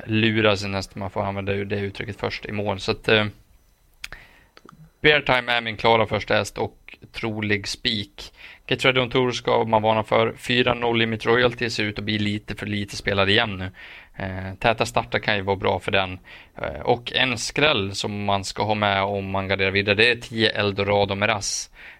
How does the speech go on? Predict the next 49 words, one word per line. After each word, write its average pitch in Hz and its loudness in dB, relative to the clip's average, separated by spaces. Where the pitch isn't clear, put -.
Eh, - -8
har 120 6
gått - -2
bra 147 4
på 107 -6
sistone, - -6
var 104 -2
bra 123 4
på - -2
Eskilstuna, 107 -2
hoppade 113 0
senast, 101 -4
men 107 -4
står 110 0
typ 117 -4
på 117 -2
kronan 123 0
inne 101 0
i 92 2
det 95 2
här 98 4
loppet 95 -2
i 95 0
den 92 -4
här 92 -4
klassen, 98 -4
så - -6
att 101 -14
den 107 0
är 101 0
nog 101 -6
vässad. 98 0
Så - -6
ja, 98 -4
det 117 2
är 117 4
de 117 4
jag 117 6
lyfter 104 0
fram. 98 -2
Eh, 98 -6
ska - -6
vi 110 0
nöja 117 2
oss 117 0
så, 110 2
eller 101 0
vill 98 -4
du 101 -2